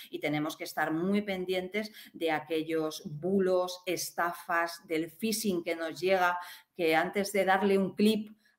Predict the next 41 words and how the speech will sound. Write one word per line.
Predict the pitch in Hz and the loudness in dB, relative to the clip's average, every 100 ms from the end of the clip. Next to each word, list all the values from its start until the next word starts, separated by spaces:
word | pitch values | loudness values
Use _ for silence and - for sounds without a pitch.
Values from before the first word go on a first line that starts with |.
| - | 0
a | 175 | 4
un | 185 208 196 202 | 8 8 6 2
email, | 196 185 185 185 185 202 208 - | 0 0 0 0 0 0 -4 -16
pues | - 160 160 | -14 -12 -6
realmente | 160 160 160 160 170 175 180 180 | 0 0 2 0 0 -2 -2 -2
revisemos | 190 175 165 - 170 180 | -2 -2 -4 -4 -4 -4
que | - | -2
la | 175 160 | -2 -2
fuente | - 180 170 170 175 | -4 -2 -2 -2 -2
es | 175 - | -2 -4
correcta, | 151 165 208 208 156 151 | -4 -2 -2 -2 -6 -6
porque, | 151 _ 160 156 156 156 | -10 _ -4 -4 -4 -6
bueno, | 160 160 | -8 -10
pues | 156 | -10
hemos | 160 156 175 175 | -8 -8 -8 -10
visto | 170 165 | -12 -12
que | 170 | -10
se | 170 | -8
han | 165 | -8
conectado, | 165 160 156 175 165 | -8 -12 -6 -4 -4
¿no?, | 170 | -8
personas | - - 165 165 | -12 -12 -12 -10
de | |
Argentina | 151 160 147 220 226 | -14 -12 -8 -4 -4
y | |
del | 160 | -4
Ecuador, | 160 156 160 233 262 - - - | -6 -6 -4 -4 -4 -14 -20 -10
pero, | 170 156 151 | -6 -4 -4
bueno, | 180 | -4
pues | 196 180 | -6 -8
la | 156 | -10
semana | 156 156 160 | -6 -6 -4
pasada | 165 180 165 165 | -6 -4 -4 -4
teníamos, | 165 170 165 156 | -8 -8 -10 -12
y | 147 147 | -10 -8
estos | 156 185 | -10 -8
son | 196 | -4
oleadas, | 180 151 151 196 190 151 | -2 0 0 0 0 -2
teníamos | 160 160 165 160 | -8 -8 -8 -10
en | 165 | -10
España | 151 - 180 175 160 | -10 -6 -4 -4 -6